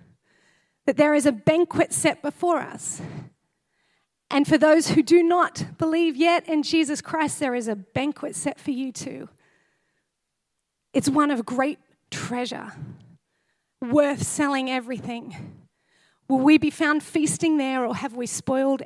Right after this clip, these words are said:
our appetite at the table of the world? So that's it. That's the short warning. We good? It's against apathy.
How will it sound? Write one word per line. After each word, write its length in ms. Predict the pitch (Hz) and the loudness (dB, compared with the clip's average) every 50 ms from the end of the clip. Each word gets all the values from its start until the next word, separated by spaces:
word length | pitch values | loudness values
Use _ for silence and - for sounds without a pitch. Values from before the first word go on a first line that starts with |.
| - | -8
our 160 | - 247 247 - - | -8 -8 -8 -8 -10
appetite 680 | - 240 - - - - - - 247 247 247 320 196 - - - _ - | -10 -8 -8 -8 -10 -10 -12 -10 -10 -10 -10 -10 -12 -14 -14 -18 _ -12
at 140 | - 254 - | -12 -10 -10
the 60 | 240 | -10
table 400 | - - - 247 233 214 240 240 | -10 -8 -6 -6 -6 -4 -6 -6
of 80 | 233 208 | -6 -6
the 80 | 220 | -8
world? 440 | 214 - - - - 247 233 202 - - - - - - _ _ _ _ _ _ _ _ _ _ _ _ _ _ _ _ _ _ _ _ _ _ _ _ _ _ _ _ _ _ _ _ _ _ _ _ - - _ | -8 -8 -8 -8 -10 -12 -14 -18 -20 -20 -20 -20 -20 -20 _ _ _ _ _ _ _ _ _ _ _ _ _ _ _ _ _ _ _ _ _ _ _ _ _ _ _ _ _ _ _ _ _ _ _ _ -20 -20 _
So 120 | - - 311 | -10 -2 2
that's 240 | 320 415 427 - - | 2 2 2 2 -2
it. 220 | 370 233 - - | -2 -2 -4 -4
That's 200 | 220 302 302 - | -4 -4 -4 -2
the 100 | - 339 | -2 -2
short 300 | - - - 349 330 240 | 2 4 4 4 6 4
warning. 600 | 311 311 294 285 247 208 214 220 - - - - - | 4 2 2 2 0 -2 -6 -10 -12 -12 -14 -12 -10
We 80 | 262 240 | -8 -2
good? 400 | 196 302 330 - 294 269 - - - _ _ _ _ _ _ _ _ _ _ _ _ _ _ _ _ _ _ _ _ _ _ _ _ _ _ _ _ _ - | 0 2 2 0 0 -6 -10 -12 -20 _ _ _ _ _ _ _ _ _ _ _ _ _ _ _ _ _ _ _ _ _ _ _ _ _ _ _ _ _ -14
It's 140 | 254 - - | -10 -8 -4
against 340 | 214 - 254 254 247 - | -2 -2 -2 -2 -2 0
apathy. 580 | - 302 302 - 359 - - 381 370 359 370 | 2 2 2 2 2 2 4 4 4 4 4